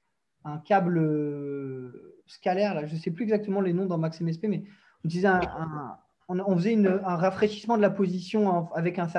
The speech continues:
avec un buffer. Il y en avait effectivement des problèmes où le son, euh, sautait à très haute vitesse. Et donc, on a décidé de recoder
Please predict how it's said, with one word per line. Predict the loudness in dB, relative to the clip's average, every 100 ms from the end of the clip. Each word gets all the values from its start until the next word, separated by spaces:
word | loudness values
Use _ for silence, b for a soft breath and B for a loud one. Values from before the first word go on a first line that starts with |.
| -2
avec | -2 -2 0
un | 2
buffer. | 2 2 0 -2 -4 _ _ _ _ _ _ _
Il | 0
y |
en | 2
avait | 2 2
effectivement | 2 0 0 0 2
des | 2
problèmes | 0 2 4 6
où | 6
le | 4
son, | 2 -2 -2
euh, | 0 -2
sautait | -2 -2 -2 -2 0
à | 0 0
très | -2 -2
haute | -2
vitesse. | -4 -2 -2 -2 -12 -12
Et | -10
donc, | -10 -10 -8
on | -6
a | -6
décidé | -6 -8 0 2
de | 4
recoder | 2 2 2 2 2 0 -2